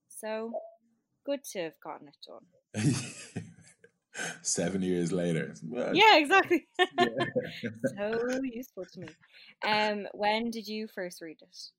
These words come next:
Speaker 2: Uh, literally over, over the last month, like, since we agreed this. Um,
Speaker 1: Oh, okay.
Speaker 2: so I bought it. I bought it and it was sitting on my shelf. And I was like, it's obviously not a,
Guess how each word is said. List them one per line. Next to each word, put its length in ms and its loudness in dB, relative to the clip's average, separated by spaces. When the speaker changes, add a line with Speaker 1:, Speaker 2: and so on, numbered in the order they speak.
Speaker 2:
Uh, 580 2
literally 760 4
over, 520 4
over 260 0
the 60 -2
last 280 0
month, 360 0
like, 160 0
since 260 -4
we 120 0
agreed 360 0
this. 380 -8
Um, 380 -2
Speaker 1:
Oh, 380 4
okay. 480 -4
Speaker 2:
so 520 0
I 120 2
bought 400 4
it. 340 0
I 100 2
bought 280 4
it 100 4
and 140 2
it 40 0
was 140 2
sitting 220 0
on 60 -6
my 100 -2
shelf. 520 2
And 140 -18
I 60 -16
was 140 -12
like, 360 -6
it's 160 0
obviously 400 0
not 220 -4
a, 140 -2